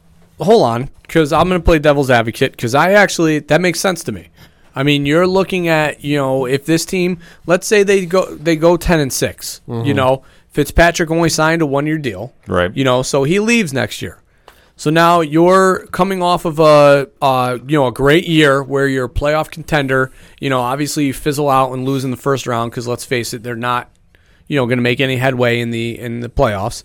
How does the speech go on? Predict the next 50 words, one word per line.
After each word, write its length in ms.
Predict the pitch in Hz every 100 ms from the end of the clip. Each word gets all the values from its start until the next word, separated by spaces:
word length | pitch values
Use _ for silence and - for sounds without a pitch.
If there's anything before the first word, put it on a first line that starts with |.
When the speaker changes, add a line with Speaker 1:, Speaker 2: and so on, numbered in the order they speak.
| -
Speaker 3:
Mm-hmm. 260 | 104 101 120
Speaker 1:
You 60 |
know, 120 | 139 127
so 120 | 156
you 140 | 170 143
lose. 240 | 135 131
Now 160 | 147 156
you 140 | 175
bring 220 | 165 180
in 100 | 170
Tua 240 | - 175 160
next 300 | 147 160 135
year 200 | 127 135
to 80 | 127
start 340 | 143 135 135
as 180 | 127 120
a 40 |
s-, 220 | 127 - -
you 100 | 147
know, 100 | 123
second 360 | - 143 165
year, 340 | 139 139 139 - - _ _
uh, 440 | 117 110 107 107 90 - - - -
first 280 | 151 147 -
round 240 | 156 156 -
pick 320 | 123 123 - - - -
that 240 | 131 123
sat 260 | - 139 131
out 160 | 139 147
his 120 | 143
entire 280 | 135 135 139
first 280 | 165 147
year, 280 | 123 113 127 _ _ _ _
and 140 | 127 147
he 320 | 175 156 - - 151
does 240 | 160 160
terrible. 440 | - 277 185 - _ _ _ -
So 120 | 151
now 220 | 160 175
you 200 | 180 196
have 120 | 196
taken 380 | - 254 254 185
one 180 | 156 165
step 260 | - 160 -
forward 580 | 233 233 123 92 110 - _ _
to 120 | 160
take 260 | 165 170 -
two 160 | 190
steps 320 | 165 - - -
back. 420 | 151 - -